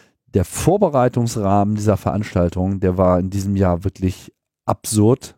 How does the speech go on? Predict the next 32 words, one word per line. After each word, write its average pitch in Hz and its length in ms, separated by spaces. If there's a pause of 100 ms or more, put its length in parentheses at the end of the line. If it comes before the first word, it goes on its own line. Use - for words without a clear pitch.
(720)
weil, 107 600
ne, 127 280
neues 110 320
Gebäude 110 400
heißt, - 540 (160)
man 95 160
muss 101 140
sich 101 160
viel 127 280
intensiver 110 840 (320)
mit - 180
Dingen, 110 500
äh, 107 60
auseinandersetzen 101 1080
und 95 220 (140)
Situationen 104 640
erstmal 95 280
klären, 98 340
Kontakte - 440
erstmalig 98 580
herstellen, 95 480
et 104 140
cetera. 82 440
Also 92 180
das 104 200
war, 98 260 (520)
glaub 98 180
ich, 101 120
die, 95 280 (800)
eine 117 180
der 104 120
komplexesten, 113 800